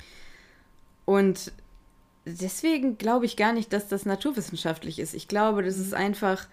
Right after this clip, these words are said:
Speaker 1: das ist so pseudonaturwissenschaftlich,
Speaker 2: Ah,
Speaker 1: aber
Speaker 2: ja.
Speaker 1: eigentlich haben sie, glaube ich, nur so einen Nenner gesucht,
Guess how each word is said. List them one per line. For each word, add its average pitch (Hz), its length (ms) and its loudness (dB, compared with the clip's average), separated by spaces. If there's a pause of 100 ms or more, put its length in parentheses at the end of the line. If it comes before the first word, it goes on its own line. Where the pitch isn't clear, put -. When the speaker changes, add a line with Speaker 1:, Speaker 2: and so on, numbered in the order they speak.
(280)
Speaker 1:
das 196 160 2
ist - 160 0
so 254 120 8
pseudonaturwissenschaftlich, 185 1400 4
Speaker 2:
Ah, 175 80 -2
Speaker 1:
aber 180 140 -2
Speaker 2:
ja. - 80 -8
Speaker 1:
eigentlich 220 440 0
haben 214 160 2
sie, 202 100 0
glaube 196 240 0
ich, - 80 -6
nur 233 280 4
so 226 80 2
einen 214 120 4
Nenner 226 340 2
gesucht, 208 520 -2